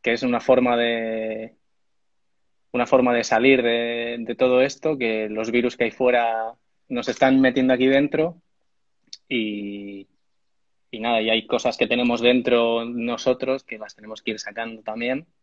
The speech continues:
y contagiando y que, y que eso funciona, funciona mucho, ¿no? Que, que, que tenemos mucho que construir dentro y,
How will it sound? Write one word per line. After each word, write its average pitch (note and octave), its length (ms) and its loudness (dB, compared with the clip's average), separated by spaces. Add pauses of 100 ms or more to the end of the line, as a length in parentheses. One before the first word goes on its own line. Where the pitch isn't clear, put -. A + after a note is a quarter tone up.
(640)
y A#2+ 120 -8
contagiando B2 800 0
y A2 220 -10
que, G2 600 -10
y A2+ 120 -12
que G#2+ 120 -8
eso G#2+ 240 -6
funciona, G2+ 920 -8 (840)
funciona A2 420 -4
mucho, G#2+ 340 -6
¿no? B2+ 200 -10
Que, G2+ 520 -12 (2250)
que, G#2+ 640 -10 (260)
que - 100 -8
tenemos B2 280 2
mucho C#3 200 4
que B2+ 100 2
construir B2 400 4
dentro D3 580 4
y, A2 560 -2